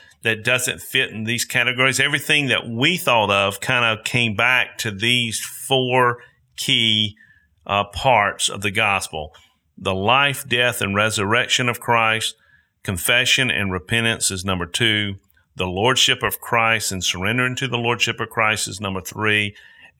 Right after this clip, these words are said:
And being a disciple and making disciples is number four. You put those together, and that makes up the gospel. The preaching of the gospel, the teaching of the gospel, the sharing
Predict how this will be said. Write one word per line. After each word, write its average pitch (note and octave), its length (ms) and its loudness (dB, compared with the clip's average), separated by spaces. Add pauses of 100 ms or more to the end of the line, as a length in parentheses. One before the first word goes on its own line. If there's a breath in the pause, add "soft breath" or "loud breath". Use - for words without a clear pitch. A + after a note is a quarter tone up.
And F#2 320 -2
being C3 300 0
a C#3 100 4
disciple B2 760 0
and E2+ 240 -6
making G2+ 500 0
disciples E2+ 880 -4
is F#2 200 -12
number F#2 220 -4
four. E2 420 -6 (360 loud breath)
You G2+ 140 -8
put - 300 2
those D3 220 2
together, F#2 580 0 (480 loud breath)
and F#2 200 -2
that G#2 320 0
makes G2 380 -2
up E2+ 340 -6 (680)
the G2 100 -6
gospel. E2+ 680 -2 (280)
The - 80 -16
preaching A2 460 0
of C3 140 0
the C3+ 80 2
gospel, C3 680 -2
the - 140 -12
teaching B2 520 -2
of B2 120 0
the B2 80 -4
gospel, A#2+ 600 -2 (300 soft breath)
the F2 140 -6
sharing G#2 800 2